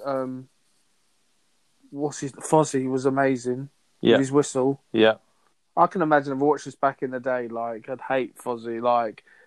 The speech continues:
Speaker 1: Ultimate Heel manager. Um,
Speaker 2: But this is, this is where the modern day's, like, lacking managers, isn't it? 'Cause it's just a simple character, but it adds that dynamic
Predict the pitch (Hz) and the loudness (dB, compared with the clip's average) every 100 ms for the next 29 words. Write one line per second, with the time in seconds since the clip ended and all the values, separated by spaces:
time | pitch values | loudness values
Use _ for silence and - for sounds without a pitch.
0 | _ _ 147 135 127 104 135 120 117 117 | _ _ 4 4 2 -6 -4 -4 -4 -6
1 | 123 120 113 123 117 120 _ _ _ _ | -8 -8 -10 -8 -8 -10 _ _ _ _
2 | _ _ 120 120 117 117 113 - - - | _ _ -2 0 -2 -4 -12 -18 -12 0
3 | 170 220 190 160 180 175 156 170 147 127 | 2 2 2 2 2 2 4 4 6 4
4 | 120 117 113 110 107 98 107 117 - 101 | 4 4 2 4 2 4 2 2 -6 -8
5 | 98 92 90 85 78 95 101 95 - 92 | -6 -6 -10 -12 -12 -10 -8 -8 -6 -4
6 | 87 87 - 117 - 104 - 117 110 101 | -4 -6 -4 -4 -4 -4 -2 -2 -4 0
7 | 117 113 101 - 95 92 92 98 98 - | 4 4 2 -4 -6 -4 -2 0 -2 -6
8 | - - 90 - - 101 104 104 104 | -16 -4 -4 -4 -2 -2 -2 -8 -10